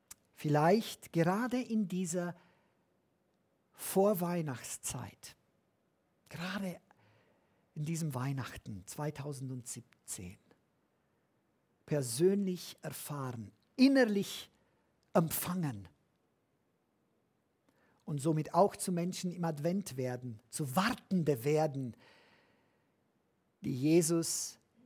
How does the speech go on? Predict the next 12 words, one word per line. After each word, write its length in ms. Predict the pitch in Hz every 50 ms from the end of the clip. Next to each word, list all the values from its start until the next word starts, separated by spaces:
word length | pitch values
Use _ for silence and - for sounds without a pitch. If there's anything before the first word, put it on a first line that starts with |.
| - - _ _ _ _ _ _ -
der 160 | 139 123 117
wiederkommt, 800 | 147 160 156 147 151 - - 143 139 131 127 123 - - - - _ _ _ _ _ _ _
wirklich 540 | - 147 143 147 147 143 123 - - - - _ _ _ _ _ _ _ _
von 200 | - 151 143 123
ganzem 320 | 135 139 147 143 - 151 113
Herzen 340 | 127 131 135 - - 151 139
lieben 280 | 127 143 131 117 123
und 260 | - - 170 156 -
dann 120 | 156 165 180
auch 160 | 175 160 -
loben 320 | 156 156 156 143 131 120 -
können. 300 | - - 113 110 107